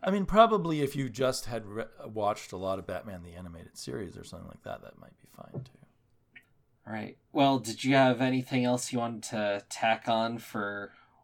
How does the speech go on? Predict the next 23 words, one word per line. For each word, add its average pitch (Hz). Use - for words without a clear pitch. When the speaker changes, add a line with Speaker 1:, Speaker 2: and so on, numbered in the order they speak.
Speaker 2:
White 107
Knight? 113
Speaker 1:
I 135
guess 180
just -
the 123
way 135
I 147
loved 131
the 127
art, 127
every 131
few 135
pages, 127
he 131
would 117
just 123
do 123
this 113
amazingly 131
detailed 120
scene 135
in 117